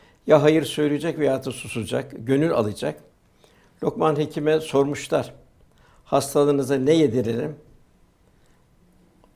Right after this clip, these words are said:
Lokman Hakim Hazretleri de, "Sakın acı söz, kalp kırıcı bir ifade kullanmayın.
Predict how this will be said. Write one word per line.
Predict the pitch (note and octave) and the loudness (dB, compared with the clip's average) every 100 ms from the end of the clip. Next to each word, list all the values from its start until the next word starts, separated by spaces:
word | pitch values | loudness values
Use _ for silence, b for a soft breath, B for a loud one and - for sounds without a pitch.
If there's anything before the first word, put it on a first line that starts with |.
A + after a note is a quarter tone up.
| _ _ - | _ _ -4
Lokman | C3 D3+ C#3+ | -2 0 0
Hakim | C#3 - - - - B2+ | 0 -4 -14 -12 -6 -4
Hazretleri | B2 B2+ B2+ F3 E3 | -2 -2 -4 -6 -4
de, | - - - | -6 -6 -18
"Sakın | - D3+ D3 E3 | -4 -4 -2 -2
acı | C#3 B2+ D3+ | -2 -2 -4
söz, | - C#3+ D3 - b b b b | 0 -2 -2 -14 b b b b
kalp | - D#3+ D#3+ | 4 4 2
kırıcı | - C3+ A#2+ B2 | -6 -4 -4 -6
bir | C#3 | -6
ifade | - - C3 C#3 C3 | -6 -2 -2 -2 -6
kullanmayın. | B2+ A2+ G2+ F#2+ F#2 | -6 -4 -6 -8 -12